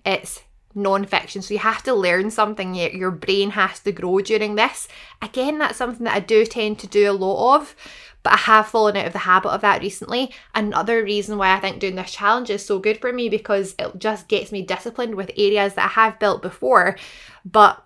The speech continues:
it's just doing them all together. So I've been disciplined with exercise before, I've been disciplined with the food before, I've never drank this amount of water in my life. <laughs> I've been disciplined with personal development before,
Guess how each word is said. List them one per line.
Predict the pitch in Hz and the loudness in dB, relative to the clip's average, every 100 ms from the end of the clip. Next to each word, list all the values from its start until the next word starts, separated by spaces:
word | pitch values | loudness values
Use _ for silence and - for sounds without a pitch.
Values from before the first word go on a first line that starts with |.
| - | -10
it's | - | -4
just | 226 185 - | -4 -2 4
doing | 202 196 | 4 4
them | 196 | 0
all | 180 180 | -2 -2
together. | - 180 175 190 | -4 -2 0 -2
So | 175 202 190 - | -2 -2 0 2
I've | 190 175 | 0 0
been | 208 208 220 220 - | -2 0 -2 -4 -4
disciplined | 202 208 214 202 | -4 -2 -2 -2
with | 196 220 | 0 4
exercise | 269 - 240 202 190 | 2 2 -2 0 -2
before, | 175 - 180 170 - - - _ | -6 -4 -4 -4 -10 -20 -20 _
I've | 208 | -2
been | 190 | 0
disciplined | 185 180 196 196 190 | -2 -4 -4 -4 -2
with | 202 | -4
the | 247 | -4
food | - 202 | -2 -2
before, | 202 202 190 175 175 - _ - | -2 -6 -2 0 0 -6 _ -8
I've | 180 | -6
never | 170 185 202 208 | -2 2 2 2
drank | 170 165 | -2 -6
this | 170 | -12
amount | 170 165 | -12 -10
of | 170 | -6
water | 160 160 175 | -6 -6 -8
in | - | -8
my | 170 165 | -8 -4
life. | 175 196 - - - - | -4 -6 -10 -14 -16 -12
<laughs> | - - | -4 0
I've | 220 | 2
been | 233 | 2
disciplined | 214 208 - 196 | 2 0 -2 -6
with | 170 - | -6 -4
personal | 175 170 170 | -4 -6 -10
development | 175 208 247 208 226 | 0 4 4 2 -4
before, | 240 240 240 233 | -6 4 6 6